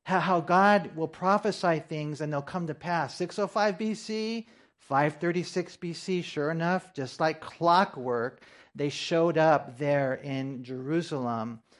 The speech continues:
uh, fulfilled prophecy. Now, a-, another amazing prophecy, when we look at this,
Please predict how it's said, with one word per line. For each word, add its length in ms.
uh, 260
fulfilled 520
prophecy. 580
Now, 300
a-, 180
another 380
amazing 500
prophecy, 840
when 240
we 80
look 280
at 160
this, 320